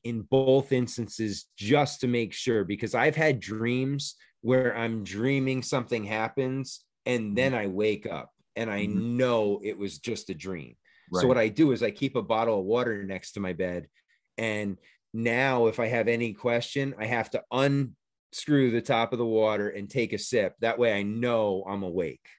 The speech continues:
Speaker 2: Right. So were you scared? Like, what was the feeling when you saw this thing? Was it terrifying, or were you more, like, kinda calm and relaxed?
Speaker 1: It was weird because I didn't feel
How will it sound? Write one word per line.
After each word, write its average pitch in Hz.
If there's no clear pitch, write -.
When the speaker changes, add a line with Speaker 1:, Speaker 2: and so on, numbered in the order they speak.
Speaker 2:
Right. 92
So -
were 110
you 98
scared? 98
Like, 101
what 98
was 120
the 92
feeling 117
when 85
you 85
saw 117
this 80
thing? 71
Was 185
it 78
terrifying, 160
or 98
were 98
you 98
more, 101
like, 90
kinda 98
calm 98
and 90
relaxed? 90
Speaker 1:
It -
was 185
weird 196
because 151
I 165
didn't 196
feel 196